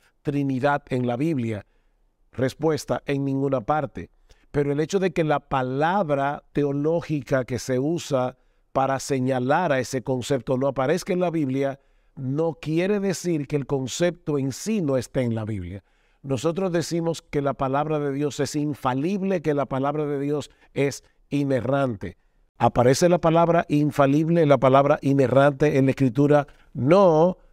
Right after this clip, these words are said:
pero Pablo dice en segunda los Corintios, capítulo tres, versículo dieciséis, que toda la Escritura es inspirada por Dios y útil para enseñar, para redarguir, para corregir, para instruir en justicia. Si toda la Escritura es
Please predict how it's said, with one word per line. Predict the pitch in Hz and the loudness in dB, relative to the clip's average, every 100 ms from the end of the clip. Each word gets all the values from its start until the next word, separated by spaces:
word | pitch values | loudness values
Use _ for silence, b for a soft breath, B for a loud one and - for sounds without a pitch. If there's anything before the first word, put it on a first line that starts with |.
| - | 0
pero | 143 139 127 | 4 4 4
Pablo | 151 151 156 156 | 4 6 4 4
dice | 165 147 | 2 2
en | |
segunda | 120 135 143 | 2 2 4
los | 151 | 2
Corintios, | 143 151 170 135 | 2 2 2 2
capítulo | 127 120 135 147 143 | 2 0 2 2 2
tres, | 165 160 | 2 2
versículo | 120 127 131 143 | 2 2 2 0
dieciséis, | 135 143 156 143 202 170 170 - b b | 2 0 0 2 4 6 4 -2 b b
que | - 120 | -6 -6
toda | - 180 180 147 | -2 -2 0 -2
la | 135 131 | 0 -2
Escritura | - 139 135 160 | -2 -4 -2 -2
es | 147 | -2
inspirada | 143 123 139 135 139 131 | -4 -4 -2 0 0 -2
por | 139 143 | -4 -2
Dios | 180 165 156 - _ _ | 0 0 -2 -6 _ _
y | - 131 | -6 -4
útil | 160 165 147 | -2 -2 -2
para | 139 135 | -2 -2
enseñar, | 127 127 139 156 | -2 -2 0 0
para | 147 135 | 0 -2
redarguir, | 123 135 123 143 156 | 0 -2 -2 -2 -2
para | 139 127 123 | -2 -2 -2
corregir, | 131 139 139 151 | -2 -2 -2 -2
para | 139 127 | -2 -4
instruir | 110 131 147 | -4 -4 -2
en | 147 | -4
justicia. | 139 - 131 123 139 - _ _ _ _ | -6 -4 -4 0 -2 -4 _ _ _ _
Si | - 139 139 | -8 -6 -4
toda | 196 226 254 | 0 0 0
la | 226 | -2
Escritura | - 175 180 170 160 151 | -2 -4 0 2 2 0
es | 160 - | -2 -6